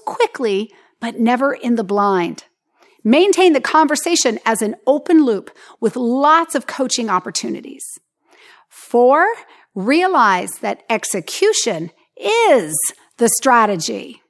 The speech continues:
Today's leaders can't really create strategic goals anymore. Only those who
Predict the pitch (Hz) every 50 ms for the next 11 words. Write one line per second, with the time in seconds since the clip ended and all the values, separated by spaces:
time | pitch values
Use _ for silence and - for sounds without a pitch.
0 | _ _ _ _ _ _ - - - - - - 330 277 370 415 466 480 427 -
1 | 330 294 294 311 302 240 233 220 208 - - - - 302 349 403 466 415 - 269
2 | 233 240 277 320 392 440 466 392 311 294 247 - - - 330 320 320 330 320 277
3 | 269 269 - - 294 277 - - - - - 359 269 240 269 - 254 202 175 208
4 | 233 254 285 320 349 359 339 294 240 208 175 220 202 190 180 175 170 165 165 165
5 | - - _ - - - - - - - 294 330 349 370 392 381 359 359 359 370
6 | - - - 370 370 -